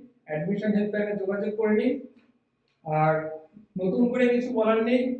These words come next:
আমি আমাদের যে রিভিশন ব্যাচ ফুড এসআই এবং তার আগে আমাদের যে ডাব্লিউবিসিএস এর জন্য তার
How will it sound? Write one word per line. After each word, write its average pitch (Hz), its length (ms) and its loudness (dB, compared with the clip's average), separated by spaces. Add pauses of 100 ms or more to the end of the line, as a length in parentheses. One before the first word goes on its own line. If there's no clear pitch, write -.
আমি 208 160 2 (880)
আমাদের 202 320 2
যে 233 120 4
রিভিশন 240 480 2
ব্যাচ 240 260 2 (280)
ফুড 220 280 0
এসআই 233 300 4 (500)
এবং 202 140 4 (160)
তার 208 220 2 (180)
আগে 233 220 -2 (460)
আমাদের 208 400 2 (100)
যে 226 160 2 (760)
ডাব্লিউবিসিএস 247 720 2
এর 240 180 2
জন্য 180 200 0 (200)
তার 208 140 2